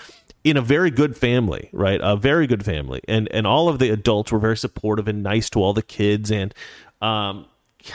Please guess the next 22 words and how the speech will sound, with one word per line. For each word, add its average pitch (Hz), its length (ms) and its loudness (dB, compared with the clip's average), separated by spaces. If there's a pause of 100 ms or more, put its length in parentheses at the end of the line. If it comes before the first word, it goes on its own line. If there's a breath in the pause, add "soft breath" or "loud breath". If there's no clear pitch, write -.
there, 160 280 -8
I, 165 100 -8
we 170 120 -4
didn't 233 200 -8 (120)
have 262 140 2
any 135 120 4
of - 20 4
that 104 160 0
kind 101 180 -6
of 90 60 -10
trauma. 95 480 -2
We 98 100 -2
didn't 160 140 -6
have 165 80 -2
any 165 100 2
of 147 60 -2
that 123 100 -2
kind 98 100 -2
of - 60 -6
weird 92 340 -2
stuff. 73 380 -6
And, 104 120 -2